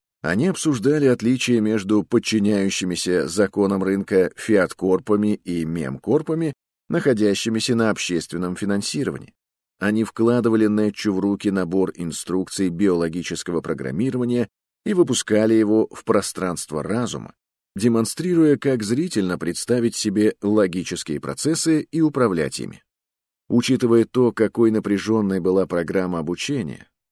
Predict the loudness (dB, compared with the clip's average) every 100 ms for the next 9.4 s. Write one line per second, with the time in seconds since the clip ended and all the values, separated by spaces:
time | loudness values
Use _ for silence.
0 | -6 0 2 2 0 2 0 0 -2 -2
1 | 0 0 0 0 2 0 0 0 2 2
2 | -2 -4 -6 -4 -6 -6 -8 -4 -2 0
3 | 0 0 -2 -2 -4 -4 -6 -8 -8 -10
4 | _ _ -6 -4 0 0 0 -2 -4 -4
5 | -2 0 0 -4 -4 -8 -8 -14 _ _
6 | _ _ -8 -4 -2 0 0 2 -2 -2
7 | -2 0 0 0 -2 -4 -2 -2 -2 -4
8 | -4 -4 -4 -2 -2 -2 -2 -2 0 -2
9 | -2 -4 -6 -10